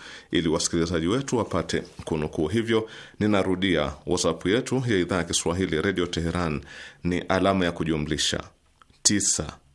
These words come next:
nane tisa sifuri tatu tano sifuri sita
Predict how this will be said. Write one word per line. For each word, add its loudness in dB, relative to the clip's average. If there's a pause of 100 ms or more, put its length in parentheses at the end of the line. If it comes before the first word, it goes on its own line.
(160)
nane 0 (480)
tisa 0 (240)
sifuri 0 (420)
tatu 0 (360)
tano 0 (240)
sifuri 0 (220)
sita 0